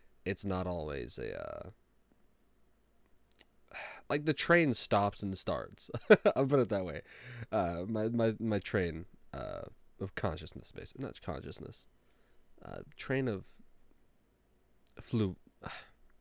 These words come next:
man, flu-, I was gonna say fluidity. I've been all about the word fluidity recently and, like,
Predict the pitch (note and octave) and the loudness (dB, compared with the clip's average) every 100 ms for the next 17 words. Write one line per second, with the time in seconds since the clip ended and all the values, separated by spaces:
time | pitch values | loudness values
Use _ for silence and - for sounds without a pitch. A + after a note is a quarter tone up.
0 | - - - - - - - D#2 C#2 - | -20 -20 -20 -20 -20 -20 -8 -6 -6 -6
1 | - G2 F2+ G2+ G2 F#2 F#2 - G2 F2+ | -2 0 2 2 0 -2 -4 -4 -2 -2
2 | D#2+ E2+ F#2+ G2 F2 F#2 - G2 F#2+ F#2 | -4 -4 -2 -2 -2 -6 -4 -4 -4 -4
3 | F#2+ F2+ F2+ - G#2 F#2 F2+ F2 F2 F2+ | -4 -6 -8 -4 -2 0 -2 -4 -2 -4
4 | - E2+ F2+ F2 E2+ E2+ F2 - | -4 -4 -4 -4 -6 -6 -8 -12